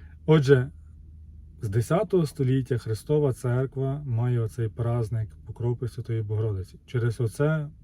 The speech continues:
цю подію, що сталося. З дванадцятого століття на Русі, в Україні,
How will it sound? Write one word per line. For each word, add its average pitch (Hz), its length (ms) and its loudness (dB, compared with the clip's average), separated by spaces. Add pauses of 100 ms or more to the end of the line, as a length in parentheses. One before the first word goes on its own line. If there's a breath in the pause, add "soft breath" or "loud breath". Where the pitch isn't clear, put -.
(120)
цю 143 120 2
подію, 131 340 0
що 120 160 -4
сталося. 98 480 -6 (800 loud breath)
З 110 60 -6
дванадцятого 143 720 4
століття 123 440 0
на 117 140 2
Русі, 113 320 0
в 131 60 4
Україні, 123 720 2